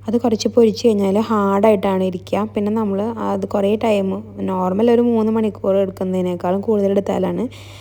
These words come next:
അതൊന്ന് സോഫ്റ്റായി കിട്ടുള്ളൂ. പക്ഷേ ഹെൽത്ത് വൈസ് നോക്കുകയാണെങ്കിൽ വയറിനൊക്കെ ഗുഡ് ബേക്കിംഗ് സോഡയും ബേക്കിംഗ് പൗഡറൊക്കെ ഒഴിവാക്കുന്നതാണ്. അപ്പോൾ നമ്മൾ ആ പാൽ ഒഴിച്ചിട്ട് ആ മാവിനെ ഇത് ചപ്പാത്തി മാവ് പോലെ ഒരു പരുവാക്കി എടുത്തിട്ടുണ്ട്. പിന്നെ അതിനെ നമ്മൾ കുഞ്ഞ് സ്മോൾ ബോൾസ് ആക്കിയിട്ട് മാറ്റിയെടുക്കണം.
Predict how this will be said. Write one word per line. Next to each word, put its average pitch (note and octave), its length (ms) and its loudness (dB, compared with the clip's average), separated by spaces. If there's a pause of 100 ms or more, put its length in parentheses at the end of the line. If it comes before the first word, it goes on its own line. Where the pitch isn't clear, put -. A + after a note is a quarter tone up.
(240)
അതൊന്ന് G3+ 320 0
സോഫ്റ്റായി F#3+ 600 2
കിട്ടുള്ളൂ. F3+ 540 -2 (500)
പക്ഷേ A3+ 400 0
ഹെൽത്ത് G3+ 320 2
വൈസ് A3+ 220 6
നോക്കുകയാണെങ്കിൽ G#3+ 800 2 (460)
വയറിനൊക്കെ G3+ 640 0
ഗുഡ് G3 280 -2 (200)
ബേക്കിംഗ് F#3 340 -2
സോഡയും F3+ 420 -4
ബേക്കിംഗ് F3+ 300 -2
പൗഡറൊക്കെ F3 300 -2
ഒഴിവാക്കുന്നതാണ്. E3 720 -4 (380)
അപ്പോൾ G#3 120 -2
നമ്മൾ G#3+ 320 2
ആ A3+ 60 2
പാൽ G3+ 400 0
ഒഴിച്ചിട്ട് G#3+ 580 0 (140)
ആ G3+ 100 -2
മാവിനെ G3+ 680 -2
ഇത് F#3 220 -4
ചപ്പാത്തി F#3+ 400 -2
മാവ് F#3+ 260 -2
പോലെ F#3 220 -2
ഒരു F3+ 160 0
പരുവാക്കി F3 400 -2
എടുത്തിട്ടുണ്ട്. E3 480 -4
പിന്നെ - 560 -2
അതിനെ A#3 220 4
നമ്മൾ A3 300 4
കുഞ്ഞ് G#3+ 340 2
സ്മോൾ G3+ 360 -2
ബോൾസ് G3 420 -2
ആക്കിയിട്ട് F#3 320 -6
മാറ്റിയെടുക്കണം. G3 640 -6